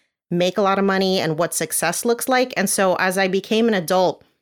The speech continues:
I definitely had that same mentality where it's like, "I'm gonna do whatever I need to do just to make a lot of money," not necessarily prioritize the more holistic aspects of it and really understanding how I can use it to create a life that is less chaotic <laughs> versus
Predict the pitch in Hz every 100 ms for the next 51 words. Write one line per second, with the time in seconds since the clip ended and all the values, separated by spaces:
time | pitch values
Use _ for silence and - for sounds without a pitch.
0 | _ - 208 - 311 269 185 185 180 -
1 | 190 175 165 - 165 180 196 175 165 165
2 | 190 160 - 214 233 214 208 185 180 165
3 | 175 175 170 - 214 240 240 - 185 -
4 | 175 175 170 165 170 208 220 208 202 _
5 | _ _ 208 - 202 202 - 214 196 190
6 | - 170 175 185 185 196 180 175 165 -
7 | - _ _ _ _ _ _ 190 190 190
8 | 180 185 190 165 180 202 240 233 220 226
9 | - 240 - 240 233 226 175 180 175 190
10 | 196 - 190 180 175 - 175 180 175 165
11 | - 202 208 220 220 180 170 185 208 247
12 | 240 - _ _ - 240 214 208 196 190
13 | - 180 175 175 - 170 - 185 180 165
14 | - 170 180 202 - 262 247 262 294 285
15 | - 180 - - 220 190 170 -